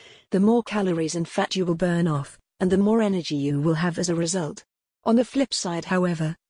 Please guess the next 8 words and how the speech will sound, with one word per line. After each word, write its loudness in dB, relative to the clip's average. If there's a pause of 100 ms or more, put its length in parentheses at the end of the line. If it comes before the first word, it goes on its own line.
if -4
your 4
metabolism -2
is -4
slow 0
and -2
running 2
ineffectively, -6